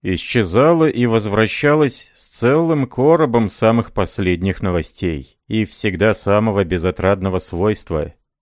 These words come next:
Какая сорока приносила ей эти новости на своём пегом хвосте? Это был секрет подольской помещицы. И когда все уже бывали в сборе, она последней садилась за стол,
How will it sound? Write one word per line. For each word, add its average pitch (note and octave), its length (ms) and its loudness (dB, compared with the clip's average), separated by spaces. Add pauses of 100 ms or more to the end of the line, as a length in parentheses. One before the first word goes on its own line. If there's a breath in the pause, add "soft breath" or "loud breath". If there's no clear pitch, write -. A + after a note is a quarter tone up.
(140)
Какая A2 460 2
сорока A2+ 480 0
приносила A2 580 -2
ей G#2 260 0
эти G#2 340 -4
новости G2+ 500 -2
на G2+ 80 0
своём G2 420 0
пегом F#2+ 380 -2
хвосте? G2 720 -2 (240)
Это - 200 -2
был D#3+ 220 2
секрет F#2 640 0
подольской E2 560 0
помещицы. F2+ 920 -2 (160)
И G#2 140 -4
когда F#2 420 2
все G2+ 400 0
уже E2 340 -2
бывали E2+ 380 0
в D#2 80 -8
сборе, D#2 500 0
она D#2 280 0
последней F#2+ 720 -2
садилась F2+ 520 -2
за F2+ 180 -2
стол, C#3+ 400 0